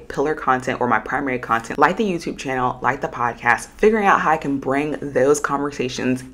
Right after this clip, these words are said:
into the Facebook group in a way that actually makes sense. And then also figuring out how I can just keep the community engaged and without me having to do it all the time. That is the biggest problem and obstacle I find with Facebook groups, is that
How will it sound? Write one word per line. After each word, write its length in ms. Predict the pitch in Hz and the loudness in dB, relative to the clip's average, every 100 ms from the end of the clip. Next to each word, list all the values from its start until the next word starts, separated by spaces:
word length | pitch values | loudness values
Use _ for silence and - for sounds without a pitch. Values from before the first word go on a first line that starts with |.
| - | -2
into 320 | 233 233 233 | 2 2 0
the 80 | 175 | 0
Facebook 400 | 147 147 - - | 0 0 -2 -2
group 280 | 139 131 131 - - - | -2 -2 -4 -10 -6 0
in 140 | 185 | 2
a 60 | 175 | 4
way 200 | 156 147 | 4 4
that 120 | - | 2
actually 300 | 131 - 120 | 0 -2 -6
makes 260 | 120 - | -6 -8
sense. 280 | - 101 - - | -6 -6 -6 -6
And 140 | 180 | -2
then 140 | 202 | -2
also 260 | - 143 147 | 0 -2 -4
figuring 400 | 143 139 139 131 | -6 -4 -2 -2
out 140 | 131 | -2
how 200 | - 139 143 | 2 2 2
I 60 | |
can 120 | 139 | -2
just 180 | 123 123 | -8 -10
keep 200 | - - | -14 -12
the 80 | - | -12
community 500 | - 123 120 120 117 | -6 -4 -4 -4 -6
engaged 600 | 120 117 113 143 170 - - - - - | -6 -2 0 0 -2 -8 -14 -12 -12 0
and 400 | 160 156 147 - | 2 4 2 -2
without 560 | 139 143 143 139 185 147 | 4 4 6 4 4 2
me 260 | 135 143 139 | 2 2 2
having 300 | 123 123 123 | 0 -2 -4
to 100 | - | -4
do 140 | 110 | -4
it 60 | - | -4
all 80 | |
the 80 | - | -8
time. 340 | - - 120 123 | -8 -6 -4 4
That 200 | 165 220 | 6 6
is 100 | 233 | 2
the 80 | 190 | 0
biggest 480 | - 135 131 127 - - - - - | 4 4 2 -4 -8 -14 -14 -18 -12
problem 500 | - - 139 135 131 | -6 4 4 6 2
and 120 | 127 - | 2 0
obstacle 480 | 123 - - - - | -2 -2 -2 0 2
I 120 | 117 | 2
find 320 | 120 123 120 127 | 2 0 0 -2
with 140 | - | -6
Facebook 360 | 101 - 160 - | -6 -4 -4 -2
groups, 260 | 151 147 | -2 -2
is 160 | 139 135 | -4 0
that 280 | 123 127 | 2 2